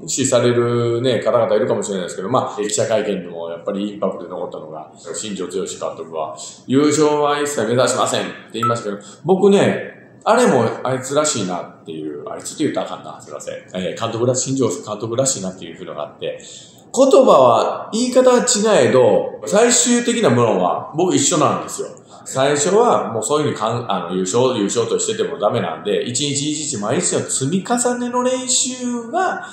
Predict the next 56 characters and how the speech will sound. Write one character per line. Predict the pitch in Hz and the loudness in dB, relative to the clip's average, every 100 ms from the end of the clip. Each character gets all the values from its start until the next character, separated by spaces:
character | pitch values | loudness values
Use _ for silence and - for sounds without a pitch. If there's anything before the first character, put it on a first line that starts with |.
| - - | -18 -8
う | - | 0
ま | 143 147 | 2 2
く | 127 | 0
も | 113 110 - | 0 0 2
う | |
こ | 113 110 | 2 4
う | 104 | 4
み | 107 107 | 0 0
ん | |
な | 107 | 0
を | |
成 | 98 117 95 | 0 0 -2
長 | 95 | -2
さ | 104 | -4
せ | 95 | -6
て、 | 92 95 85 - | -4 -2 -4 -6
そ | 101 | -4
の、 | 95 87 85 85 - - - - | -2 -2 -4 -8 -16 -20 -20 -12
九 | - | -4
月 | 107 104 | -2 2
ぐ | 113 | 4
ら | |
い | 104 | 4
に | |
な | 98 | 2
っ | 95 - | 0 2
た | 180 | 2
ら、 | 147 92 - - - | 4 2 -2 -8 -10
え | |
ー、 | - | -4
優 | 90 | -2
勝 | 90 107 117 | 0 2 2
争 | 101 101 | 2 2
い | 92 | 2
を | |
し | 92 - | 0 2
て | |
い | 131 | 2
る | 127 135 | 2 2
と、 | 190 143 - - - - - - | 4 4 2 -2 -12 -20 -18 -10
そ | - 110 104 | -2 4 4
う | |
い | 98 | 4
う | |
ふ | 98 | 0
う | |
に | 80 80 | -4 -8
そ | - 117 | -2 0
の | 123 | 2
気 | 120 | 0
に | 107 | -2
な | 90 - | -2 -8
っ | |
て | - | -14
く | - | -16
る。 | - | -20